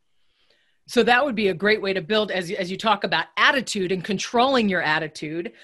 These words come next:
one way to do that and build the courage to have that positive attitude is to control the input, huh?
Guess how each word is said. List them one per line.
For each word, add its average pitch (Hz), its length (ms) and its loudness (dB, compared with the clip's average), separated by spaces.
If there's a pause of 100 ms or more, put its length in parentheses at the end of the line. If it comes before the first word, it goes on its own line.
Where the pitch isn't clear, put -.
(160)
one 220 420 2
way 208 260 4
to 202 280 -6
do 190 380 0
that 175 200 4
and 170 180 -6
build 214 300 2
the 208 80 0
courage 202 400 -6
to 180 100 -12
have 262 200 2
that 180 160 2
positive 170 340 -2
attitude 208 400 0
is 269 200 -4
to 311 200 0
control 196 720 -4
the 180 220 -6
input, 165 420 -10
huh? 220 300 -6